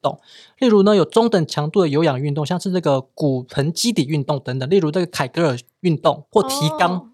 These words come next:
Speaker 1: 对，都可以帮助这个不平滑肌的，的，的训练这样子。那最后是这个卷腹运动，就是呢，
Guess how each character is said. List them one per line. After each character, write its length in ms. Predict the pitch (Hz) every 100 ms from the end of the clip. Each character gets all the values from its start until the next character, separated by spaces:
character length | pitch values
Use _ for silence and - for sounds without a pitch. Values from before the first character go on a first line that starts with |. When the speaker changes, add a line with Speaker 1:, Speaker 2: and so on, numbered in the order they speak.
| -
Speaker 1:
对， 120 | 143
都 200 | - 196
可 200 | - 160
以 200 | 160 131
帮 160 | - 175
助 140 | 175
这 80 | 165
个 220 | 156 131
不 180 | 131 190
平 220 | 143 143
滑 120 | 131
肌 140 | 127 143
的， 180 | 131 123
的， 160 | 135
的 120 | 123 143
训 260 | - 147
练 140 | 147 127
这 100 | 143
样 140 | 127
子。 180 | - - _ _ -
那 80 | 240
最 100 | 262
后 80 | 196
是 120 | 220
这 140 | 220
个 80 | 202
卷 260 | - 147 127
腹 260 | 190 180
运 140 | 185 165
动， 80 |
就 100 | 175
是 120 | 208 220
呢， 240 | 170 165